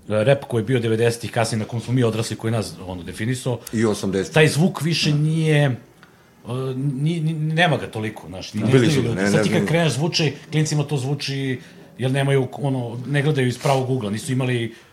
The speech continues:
Speaker 1: to, u početku nisu pratili, pa da imaju neki kontekst. A, i sad, sad smo krenuli kao, ajde napravimo new school i mi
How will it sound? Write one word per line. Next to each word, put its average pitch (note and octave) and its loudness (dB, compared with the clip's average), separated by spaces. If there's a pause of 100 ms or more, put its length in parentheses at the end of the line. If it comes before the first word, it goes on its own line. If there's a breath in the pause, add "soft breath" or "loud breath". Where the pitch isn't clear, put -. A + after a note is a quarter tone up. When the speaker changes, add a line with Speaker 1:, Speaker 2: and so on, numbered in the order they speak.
(100)
Speaker 1:
to, C#3 0 (500)
u B2+ -8
početku C#3+ 0
nisu C3 -2
pratili, C#3 0 (220 loud breath)
pa C3 2
da C3+ 2
imaju C#3 4
neki C3 -2
kontekst. - -6 (360 loud breath)
A, G#2 -2 (340)
i A#2+ -4
sad, - 0
sad - 0
smo - -6
krenuli C3+ 0
kao, C#3 4
ajde C3+ 4
napravimo C#3+ 2
new C#3+ 4
school G#2 -4
i G2 -4
mi G2+ -2